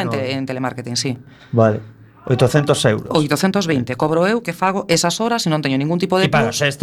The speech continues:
Speaker 1: porque son a paga extra vai a par, claro, son catorce pagas,
Speaker 2: Non está
Speaker 1: pero
Speaker 2: prorrateada.
Speaker 1: No, no, no, no.
Speaker 2: Ujú.
Speaker 1: Pero sin ter ningún tipo de plus, claro, si tes nocturnidade, no noso centro se traballan atentos son vinte e catro horas. Hai xente que traballa de noite, hai turnos que acaban ás dúas da mañá,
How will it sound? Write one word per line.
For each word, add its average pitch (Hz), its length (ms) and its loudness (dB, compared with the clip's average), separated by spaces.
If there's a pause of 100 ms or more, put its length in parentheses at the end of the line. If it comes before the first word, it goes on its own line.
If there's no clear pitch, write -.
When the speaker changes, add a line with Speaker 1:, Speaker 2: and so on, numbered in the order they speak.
Speaker 1:
porque 101 100 -2
son 185 300 -2 (880)
a 160 80 2
paga 120 160 0
extra 131 240 2
vai 233 80 2
a 143 80 -2
par, 214 240 0
claro, 160 160 0
son 156 240 -4
catorce 143 320 0
pagas, 165 240 2
Speaker 2:
Non 147 80 4
está 151 160 2
Speaker 1:
pero 147 80 0
Speaker 2:
prorrateada. 120 480 -2
Speaker 1:
No, 151 80 -2
no, 143 160 -4
no, 120 160 -6
no. 113 160 -10 (240)
Speaker 2:
Ujú. 110 320 -6
Speaker 1:
Pero 156 320 4
sin 175 320 2
ter 196 80 4
ningún 196 240 2
tipo 160 240 -2
de 170 80 0
plus, 220 240 -4
claro, 135 240 0
si - 80 -4
tes 180 160 0
nocturnidade, 180 720 0
no 139 320 -4
noso 185 160 -2
centro 214 320 0
se 180 80 -4
traballan 170 400 0
atentos 185 320 -2
son 185 80 -2
vinte 147 160 -4
e - 20 -8
catro 135 300 -4
horas. 113 240 -6 (240)
Hai 135 80 4
xente 139 160 4
que 123 80 0
traballa 113 240 0
de 113 80 -2
noite, 160 400 2 (240)
hai 135 160 0
turnos 139 240 2
que 139 80 0
acaban 131 160 2
ás 127 160 0
dúas 120 160 -2
da 117 80 -6
mañá, 180 400 0